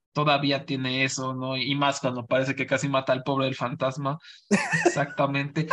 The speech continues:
Speaker 1: Aunque inmediatamente tuvo un careo con Gunther, pésimo, de la verga los dos, porque como que lo hicieron antes de tiempo y tenían que esperar a que,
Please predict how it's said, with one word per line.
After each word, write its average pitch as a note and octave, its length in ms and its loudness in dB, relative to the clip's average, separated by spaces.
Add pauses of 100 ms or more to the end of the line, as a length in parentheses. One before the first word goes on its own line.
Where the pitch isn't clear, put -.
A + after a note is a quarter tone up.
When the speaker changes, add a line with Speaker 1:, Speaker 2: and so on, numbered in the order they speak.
(100)
Speaker 1:
Aunque F#3 600 4
inmediatamente G#3+ 1040 2 (1040)
tuvo F#3 160 0
un F3+ 100 -4
careo E3 400 8
con D#3+ 200 4
Gunther, E3+ 480 8 (220)
pésimo, E3+ 600 2
de E3 120 4
la F3+ 140 6
verga A3+ 320 4
los F3 220 2
dos, F3+ 240 0 (460)
porque F3+ 260 0
como G3 280 0
que F#3 100 0
lo F#3+ 60 0
hicieron G#3+ 260 2
antes A3+ 240 -2
de F#3+ 120 0
tiempo G3+ 640 4 (100)
y F3+ 120 -4
tenían E3+ 280 6
que F3 80 4
esperar E3+ 420 6
a F3+ 140 6
que, D#3 360 2